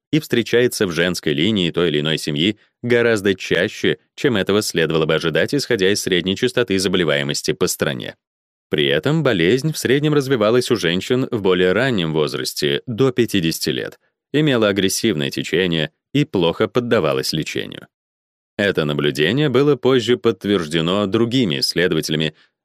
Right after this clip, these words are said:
но только в тысяча девятьсот восьмидесятые годы ученым удалось идентифицировать ген,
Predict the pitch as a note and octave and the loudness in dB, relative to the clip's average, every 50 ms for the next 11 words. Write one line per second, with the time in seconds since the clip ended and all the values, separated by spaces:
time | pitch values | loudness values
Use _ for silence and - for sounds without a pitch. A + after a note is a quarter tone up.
0 | _ - - F2 D#2+ D#2 - - C3 D3+ - E3 D3 - - E3 - - B2+ A#2 | _ -4 -2 0 0 0 0 0 0 0 0 -2 -2 0 -2 -2 -2 -2 -2 0
1 | G#2+ G#2+ - C3+ C#3 - A2 A2 - - A2 G#2 G2 F#2+ - - F#2+ F#2 B2 B2+ | 0 0 0 0 0 0 -2 -2 0 0 0 2 2 0 0 2 0 0 0 0
2 | - D3 C3+ A#2+ A2+ G#2+ F2 D2+ D2 D2 D2+ - - G#2 B2 A#2 G2 F2+ D#2+ D#2 | 0 -2 0 2 2 2 2 2 2 0 0 0 0 0 2 2 0 0 0 2
3 | D#2 F#2+ G#2 - F#2+ F2 F2+ E2+ D#2+ - D#2+ F2 D#2+ - - G2 F2 D#2 D#2 C#2+ | 2 2 2 0 0 0 0 -2 -2 -2 -2 -2 -2 0 0 0 2 2 0 -2
4 | C2+ C#2 D#2 G2 G2 D#2+ | -2 0 0 0 0 -2